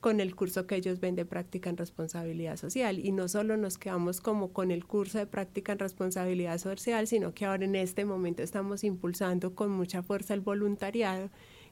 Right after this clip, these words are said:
que el voluntariado, la idea del voluntariado también es generar procesos sociales, ir a una comunidad, generar esos procesos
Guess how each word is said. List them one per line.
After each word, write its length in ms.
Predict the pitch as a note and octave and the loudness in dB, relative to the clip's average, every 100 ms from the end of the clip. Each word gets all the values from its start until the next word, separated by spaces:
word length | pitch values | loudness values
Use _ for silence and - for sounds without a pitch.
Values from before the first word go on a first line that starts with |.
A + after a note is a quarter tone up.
| - | -2
que 80 | A3 | 0
el 80 | |
voluntariado, 800 | F#3 G3 F#3 F3+ F3+ F3+ F3 F3+ | 2 2 2 2 0 0 2 2
la 160 | F#3+ G3 | 2 2
idea 200 | F#3 F3+ | 2 0
del 100 | F3 | 0
voluntariado 640 | G3 G3+ F#3 F3+ F3 E3+ | 2 2 2 0 -2 -2
también 360 | F3 G3 F#3 E3+ | 0 2 2 2
es 180 | F3 - - - | 0 -8 -18 -6
generar 560 | - A3+ G#3 F#3 E3+ - | 2 4 6 4 0 -2
procesos 800 | F#3 G3+ A#3+ G#3 F3+ G3 G3+ - - | -2 0 2 2 2 -4 -6 -12 -16
sociales, 880 | - - G#3+ - B3+ F3+ F#3+ G#3+ - - - | -4 2 4 6 6 4 2 -4 -8 -18 -4
ir 180 | G#3+ G3+ | 2 4
a 60 | G3 | 4
una 140 | G3 | 2
comunidad, 680 | - A3 G#3 F#3+ F#3+ B3+ C#4+ | 2 2 2 2 2 0 0
generar 420 | B3 G#3+ F#3+ F3+ | 2 2 2 0
esos 260 | G3 A3 | 2 0
procesos 680 | - A#3+ A#3+ A#3 A3 A3+ - | 0 0 2 2 2 0 -2